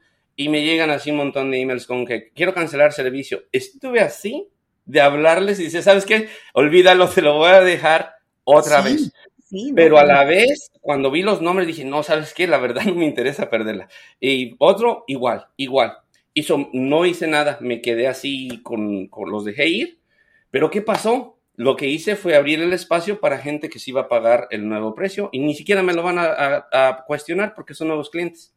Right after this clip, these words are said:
Speaker 2: Has llegado al punto que quería llegar contigo. Y fíjate, esto es algo que a mí me, me gustaría que pudiéramos apoyar a través de este episodio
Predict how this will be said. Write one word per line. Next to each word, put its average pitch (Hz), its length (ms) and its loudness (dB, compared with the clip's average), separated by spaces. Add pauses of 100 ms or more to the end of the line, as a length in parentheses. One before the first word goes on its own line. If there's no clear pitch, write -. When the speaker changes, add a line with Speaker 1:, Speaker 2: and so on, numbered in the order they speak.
(640)
Speaker 2:
Has 214 140 -2
llegado 277 280 0
al 285 160 -2
punto 254 320 -6
que 214 120 -10
quería 185 260 -4
llegar 185 360 -2
contigo. 165 460 -12
Y 165 60 -16
fíjate, 220 440 -2 (200)
esto 240 240 0
es 285 100 -8
algo 262 280 0
que 240 100 -6
a 196 40 -4
mí 185 160 -6
me, 190 420 -8 (440)
me 202 120 -2
gustaría 208 840 -4
que 185 420 -4
pudiéramos 202 600 -8
apoyar 175 500 -4
a 196 80 -6
través 170 260 -4
de 180 80 -6
este 180 200 -10
episodio 180 640 -4